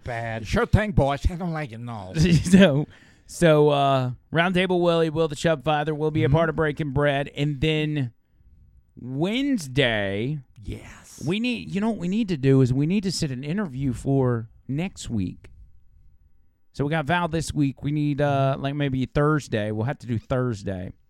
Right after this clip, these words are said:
Speaker 3: What, what route should we go? Should we, should we pull the trigger on you-know-who?
Speaker 1: Uh,
Speaker 3: You know who I'm talking about?
Speaker 1: yeah, I think,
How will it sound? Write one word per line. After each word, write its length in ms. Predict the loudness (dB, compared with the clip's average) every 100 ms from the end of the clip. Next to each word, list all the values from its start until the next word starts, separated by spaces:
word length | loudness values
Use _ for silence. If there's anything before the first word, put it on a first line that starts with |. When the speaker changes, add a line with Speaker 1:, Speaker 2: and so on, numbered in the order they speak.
| _ _ _ _ _ _ _ _
Speaker 3:
What, 240 | 0 0 2
what 200 | 0 2
route 280 | 0 -2
should 200 | -6 -4
we 80 | -4
go? 500 | 0 0 2 -2 -6 -18 _ _ _
Should 200 | _ -4
we, 400 | -2 -2 -2 -6 -10 _ _ _ _ _
should 280 | -10 -8 -6
we 120 | -8
pull 260 | -8 -12
the 100 | -12
trigger 440 | -12 -10 -8 -4 -2
on 320 | -2 -2 -4 -10 _ -6
you-know-who? 680 | -2 0 0 -2 -4 -6 -10 _ _ _ _ _ _ _ _ _ _ _ _ _ _ _ _
Speaker 1:
Uh, 1000 | -12 -10 -8 -8 -8 -10 -10 -10 -10 -6 0
Speaker 3:
You 60 |
know 80 | 2
who 60 | 2
I'm 100 | 2
talking 220 | 0 0
about? 280 | 0 0 -2
Speaker 1:
yeah, 320 | -6 -6 -6
I 20 | -6
think, 260 | -8 -10